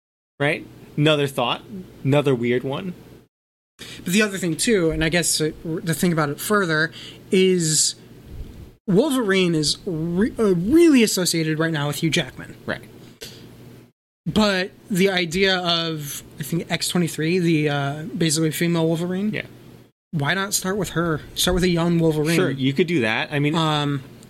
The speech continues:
Speaker 1: dude, someone even brought up the idea of, like, starting it with Colossus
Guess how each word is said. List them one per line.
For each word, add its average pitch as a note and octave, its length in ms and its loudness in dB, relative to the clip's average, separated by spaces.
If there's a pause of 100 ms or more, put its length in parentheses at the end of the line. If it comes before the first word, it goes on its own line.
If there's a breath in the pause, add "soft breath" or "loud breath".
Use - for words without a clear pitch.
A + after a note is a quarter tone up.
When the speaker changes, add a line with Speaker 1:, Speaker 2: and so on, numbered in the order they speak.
(100)
Speaker 1:
dude, E3+ 300 2 (300)
someone F3+ 340 2
even A3 180 2
brought D#3+ 140 2
up F3+ 100 -6
the F3 100 2
idea D#3 340 2
of, C3+ 240 0
like, B2 420 -2 (500 loud breath)
starting C#3 460 0
it D#3 140 -2
with C#3 280 2
Colossus G2+ 880 -6